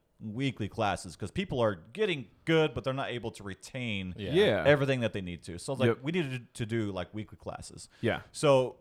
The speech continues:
Speaker 1: uh, we, we subleased space out of Lee Brothers here in town.
Speaker 3: Nice.
Speaker 1: Fantastic owners.
Speaker 3: I would
Speaker 1: The,
Speaker 3: say Lee Brothers
Speaker 1: like,
Speaker 3: are awesome, yeah.
Speaker 1: Yeah.
Speaker 2: Yeah.
Speaker 1: Like, I, I owe a lot to them. Super
Speaker 3: Yeah.
Speaker 1: thankful for 'em. Um, and they, they allowed us to use their space on Saturday and Sunday afternoons.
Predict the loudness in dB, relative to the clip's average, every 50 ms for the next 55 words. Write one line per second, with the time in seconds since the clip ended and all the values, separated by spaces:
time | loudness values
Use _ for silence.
0 | 0 4 4 6 6 6 4 2 0 -2 -4 -6 -6 -6 -8 -10 -6 -4 -4 -2
1 | -2 -4 -4 -6 -4 0 2 2 2 2 -2 -6 -4 -4 -6 -8 -10 _ -4 -2
2 | 0 0 -2 -4 -6 -6 -4 -4 -4 -4 -4 -4 -4 -4 -2 -2 -2 0 0 0
3 | -2 -2 -4 -4 -4 -4 -4 -6 -6 -6 -6 -4 -4 -4 -4 -6 -10 -18 _ _
4 | _ -4 -2 -2 -2 -2 -6 -10 -14 -18 -20 _ -16 -6 -4 -2 -2 0 2 2
5 | 2 2 2 0 -6 -6 -6 -4 -2 -2 0 2 2 2 2 2 2 2 0 2
6 | 4 4 4 4 2 2 2 2 2 0 -2 -2 2 2 4 4 4 4 2 0
7 | -4 -6 -2 2 2 0 0 -2 _ -18 -18 -18 -16 -18 -20 -20 _ _ _ -2
8 | 2 4 4 6 4 4 2 2 0 0 0 -4 -6 -4 -2 -2 -2 -2 -4 -4
9 | -2 0 0 0 0 0 -2 -4 -6 -6 -10 -14 -10 -8 -6 -6 -6 -8 -12 -20
10 | -20 -20 -20 -20 -10 -2 2 4 4 4 2 0 0 -2 0 2 4 4 2 2
11 | -2 -6 -2 -2 0 0 0 -4 -4 -6 -4 -2 0 2 4 4 4 4 2 2
12 | 2 0 -6 -10 -8 -6 -4 -2 -2 -2 -4 -4 -4 -2 0 0 -2 -2 -2 -4
13 | -4 -4 -6 -4 -2 -2 -2 -2 -4 -6 -4 -4 -4 -4 -6 -8 -6 -4 -4 -2
14 | -2 -4 -4 -4 -4 -4 -4 -4 -2 -2 -2 0 0 0 0 -2 -2 -6 -8 -8
15 | -8 -10 -10 -14 -20 -20